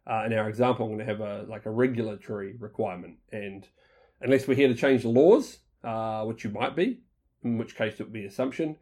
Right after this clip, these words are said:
But if you're working within the laws in your business or whatever, then it's gonna be a, um, we're gonna consider that like a fact. Right, now that's the key thing. So step one was identify and define your current assumptions. It's hard to just jump into that.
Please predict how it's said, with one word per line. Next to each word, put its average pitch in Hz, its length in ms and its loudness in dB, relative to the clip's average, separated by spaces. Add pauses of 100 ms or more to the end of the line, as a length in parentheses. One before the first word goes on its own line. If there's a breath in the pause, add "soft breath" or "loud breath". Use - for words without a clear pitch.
(280 soft breath)
But 123 120 2
if 110 100 -6
you're 120 100 4
working 117 300 6
within 170 260 4
the 156 60 8
laws 127 340 6
in 120 60 2
your 117 100 4
business 117 360 -2
or 110 80 -4
whatever, 110 420 -2
then 104 320 -6
it's 98 120 -18
gonna 104 200 -8
be 92 340 -12
a, 95 380 -16
um, 117 220 -20 (380)
we're 113 80 -6
gonna 113 120 -4
consider 113 300 -6
that 92 160 -8
like 92 140 -16
a - 40 -14
fact. - 320 -18 (1160 loud breath)
Right, 143 220 8
now 131 140 10
that's 156 340 4
the 196 100 -2
key 180 200 0
thing. 123 240 0
So - 120 -8
step 185 220 4
one 165 240 6
was 139 200 4 (140)
identify 131 460 2
and 123 100 2
define 120 280 0
your 110 80 -6
current 120 320 0
assumptions. 170 500 0
It's 120 100 -14
hard 147 340 -2
to 143 40 -14
just 139 200 -2
jump 120 220 4
into 135 200 0
that. 180 280 0